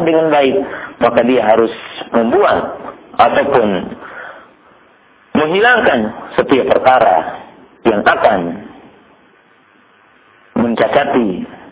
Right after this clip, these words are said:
tentang keimanannya. Ini poin yang kelima. Poin yang keenam. Ya, kita mengetahui pohon kurma ataupun kurma, ya, adalah darajah wahidah.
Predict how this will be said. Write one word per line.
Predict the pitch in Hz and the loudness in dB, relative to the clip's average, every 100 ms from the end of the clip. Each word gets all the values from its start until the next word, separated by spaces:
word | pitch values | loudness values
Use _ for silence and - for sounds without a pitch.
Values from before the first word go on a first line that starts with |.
| - | -4
tentang | 123 123 120 104 | -4 0 -2 0
keimanannya. | 92 101 98 92 82 80 - - - - - _ _ _ _ _ _ _ _ _ _ _ - | 0 0 -2 -8 -8 -10 -10 -12 -16 -20 -20 _ _ _ _ _ _ _ _ _ _ _ -2
Ini | 156 | -2
poin | - 147 131 | 2 2 2
yang | 113 | 2
kelima. | 110 110 104 95 87 90 - | 2 0 0 -2 -6 -12 -2
Poin | 156 185 | 0 2
yang | 123 123 | 0 0
keenam. | 110 101 85 - - - - - _ _ _ - _ _ _ - _ _ _ _ - | 0 -2 -8 -12 -18 -20 -20 -20 _ _ _ -20 _ _ _ -20 _ _ _ _ 0
Ya, | 202 | 2
kita | 262 285 | 2 4
mengetahui | 262 226 226 226 247 240 | 4 2 2 2 2 2
pohon | 202 190 180 - - - - | 2 4 2 -4 -10 -10 0
kurma | 196 - 110 90 | 0 2 4 4
ataupun | - - 196 196 | 2 2 0 2
kurma, | 262 247 240 247 247 - - - - - _ - | 2 4 4 2 -2 -6 -16 -20 -20 -20 _ 0
ya, | 311 240 | 4 4
adalah | 165 160 147 | 4 4 4
darajah | 170 180 131 117 | 4 2 2 2
wahidah. | 117 123 98 95 | 2 2 0 0